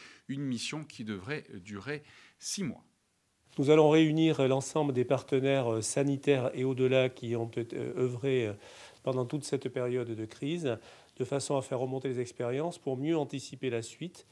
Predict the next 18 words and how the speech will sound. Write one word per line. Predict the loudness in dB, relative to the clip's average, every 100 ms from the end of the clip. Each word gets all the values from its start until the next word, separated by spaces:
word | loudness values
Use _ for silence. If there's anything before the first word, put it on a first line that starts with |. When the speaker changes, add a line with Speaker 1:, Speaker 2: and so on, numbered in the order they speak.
| -20 -20 _
Speaker 2:
car | -6 -4
nous | -2
avons | -2 -2
parfaitement | -4 -6 -6 -6 -6
conscience | -8 -10 -8 -10 -8
que | -8 -8 -8 -8
désormais | -6 -4 -4 -4 -6
il |
va | -6
falloir | -8 -6 -4 -2
vivre | -2 -2
avec | -2 0 -2 -6 -18 -20 -20 _ -10
et |
surtout | -6 -6 -4 -2
adapter, | 0 2 0 -2 -4 -2 0 -2
euh, |
nos | -2 -6
dispositifs. | -8 -10 -10 -10 -14 -18